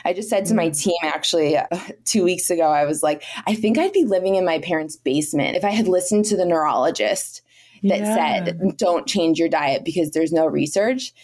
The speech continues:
Speaker 1: And then one of the dietitians on my team said, "Me too. I would be having, you know, I'd be debilitated with joint pain on a daily basis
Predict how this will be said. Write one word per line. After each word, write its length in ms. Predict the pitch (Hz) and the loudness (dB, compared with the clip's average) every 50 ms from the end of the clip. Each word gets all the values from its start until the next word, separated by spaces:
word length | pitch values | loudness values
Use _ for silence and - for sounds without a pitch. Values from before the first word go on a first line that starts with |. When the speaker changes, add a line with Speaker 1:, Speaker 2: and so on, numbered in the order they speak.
| - - - - | -20 -16 -8 -4
Speaker 1:
And 180 | 180 185 196 | 0 2 2
then 160 | 190 180 180 185 | 2 2 0 0
one 140 | 185 180 | 0 2
of 140 | 175 175 175 | 2 0 0
the 80 | 175 170 | -2 0
dietitians 640 | 175 160 156 156 151 - 180 - - 170 170 156 | 2 2 0 0 -2 -2 -4 -2 0 0 2 2
on 120 | 165 160 160 | 0 0 0
my 160 | 156 151 151 | 0 0 0
team 320 | - - 175 156 156 156 | 0 0 0 2 2 2
said, 240 | 151 180 160 165 - - - - 311 - | 2 0 -2 -2 -4 -10 -18 -16 -6 0
"Me 300 | - 269 302 359 370 339 | 2 4 4 4 2 0
too. 500 | - - - 349 370 370 381 359 320 269 - - | 0 0 2 2 4 4 4 4 2 2 0 0
I 140 | 240 302 311 | 0 0 2
would 180 | 269 330 254 | 0 0 0
be 140 | - 277 302 | 2 0 2
having, 400 | 294 311 302 277 277 277 269 - - - | 2 2 2 4 4 4 2 2 0 0
you 120 | - 254 254 | 0 2 4
know, 80 | 240 | 4
I'd 240 | 220 208 214 214 220 | 2 2 0 -2 0
be 100 | 233 247 | 0 0
debilitated 760 | 226 220 262 208 247 254 247 254 254 254 285 277 240 254 220 | 2 2 0 2 2 2 0 0 0 2 2 2 2 4 2
with 240 | 214 208 220 208 208 - 160 - - | 2 2 2 0 -2 -6 -14 -8 -2
joint 320 | - 233 233 247 247 247 | 0 2 2 2 0 0
pain 200 | 254 262 233 226 | 0 2 2 2
on 160 | 214 214 214 208 | 2 2 2 0
a 40 | 202 | 2
daily 320 | 208 220 220 214 214 214 | 2 2 2 4 2 2
basis 600 | 208 208 208 208 220 220 214 196 190 233 214 - | 2 2 0 0 0 0 2 2 4 2 2 -2